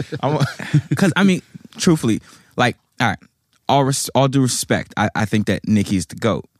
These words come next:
Speaker 2: But how many classic rap albums do you have to have to even be considered that? Like, like
Speaker 1: Do, do they, do, but does, does, do you feel like Cole and them have the same thing? Like, Kendrick obviously is, like,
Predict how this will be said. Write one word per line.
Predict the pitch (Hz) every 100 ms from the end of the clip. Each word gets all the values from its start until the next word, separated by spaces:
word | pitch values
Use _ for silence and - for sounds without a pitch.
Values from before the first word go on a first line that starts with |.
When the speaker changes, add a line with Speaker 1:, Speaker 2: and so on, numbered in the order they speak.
| _ _ _ _ _
Speaker 2:
But | - 165 247 196 _ _ _ _ _ _ _ _ _ _ _ _ _ _ -
how | - - 151 190
many | 190 180 160
classic | - 170 160 - -
rap | 95 131 139
albums | - 123 120
do | 107
you | 113
have | 107 -
to |
have | 98 113 107
to | 87
even | 98 95
be | 95
considered | 82 - 139 80
that? | - -
Like, | 87 - - - _ -
like | -
Speaker 1:
Do, | - - -
do | 120 113
they, | 101 113 127
do, | 90 113
but | 98 110
does, | 110 107 95 - - _ _ -
does, | 104 101 95 92 90 - - -
do |
you | 104
feel | 107
like | 98 -
Cole | - 98
and | 107
them | 110
have | 107 107 101
the | 98
same | - 107
thing? | 107 120
Like, | 98
Kendrick | - 143 113
obviously | 104 98 87 87
is, | 85 80
like, | 76